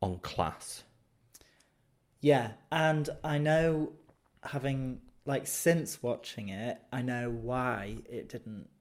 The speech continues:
Speaker 2: make so much sense. But when we came out of the screening, we were like, um, it was good, but I think there was something not quite,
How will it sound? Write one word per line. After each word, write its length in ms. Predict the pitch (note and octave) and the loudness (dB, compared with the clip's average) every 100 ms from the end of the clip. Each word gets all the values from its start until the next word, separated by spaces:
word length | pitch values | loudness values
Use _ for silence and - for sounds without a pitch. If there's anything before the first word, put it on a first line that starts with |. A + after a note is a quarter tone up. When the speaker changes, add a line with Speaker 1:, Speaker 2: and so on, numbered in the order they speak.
| _ _ _ _ _ _ _ - | _ _ _ _ _ _ _ -12
Speaker 2:
make 320 | B2 A2 - | -6 -4 -6
so 200 | - G#2+ | -8 -8
much 240 | G#2 - - | -8 -10 -10
sense. 460 | - G#2 G2 - | -8 -8 -8 -10
But 220 | - A#2+ G#2+ | -6 -4 -2
when 180 | C3 C3 | -2 -2
we 100 | B2+ | -2
came 280 | C3+ B2+ B2+ | -4 -4 -2
out 240 | B2+ - | -2 -4
of 200 | A2 - | -8 -10
the 80 | A2 | -10
screening, 640 | - G2 G#2 G#2 G2 G#2 - | -10 -10 -10 -10 -10 -12 -10
we 140 | A2+ | -10
were 140 | A2 | -8
like, 440 | G#2+ G#2+ G2 - - - _ _ - - _ _ _ _ _ _ _ _ _ - | -8 -8 -10 -12 -20 -20 _ _ -20 -20 _ _ _ _ _ _ _ _ _ -12
um, 680 | A2+ G#2+ G#2+ G#2+ G#2+ G#2+ G#2+ - _ _ _ _ _ - | -10 -8 -8 -10 -10 -12 -14 -18 _ _ _ _ _ -6
it 160 | - | -2
was 220 | D3 C#3+ | 0 -2
good, 480 | - B3+ B3+ G#2+ G2+ - | -4 2 2 2 -2 -8
but 120 | - | -8
I 80 | B2 | -8
think 460 | - D3+ B2+ - | -4 -4 -4 -6
there 120 | C3+ | -6
was 160 | C3 B2+ | -4 -4
something 600 | - E3 C#3+ - E3 D#3+ | -4 -6 -6 -8 -8 -6
not 240 | D#3+ - - | -8 -12 -10
quite, 560 | D#3 D3 D3 C#3+ - | -4 -2 0 -2 -4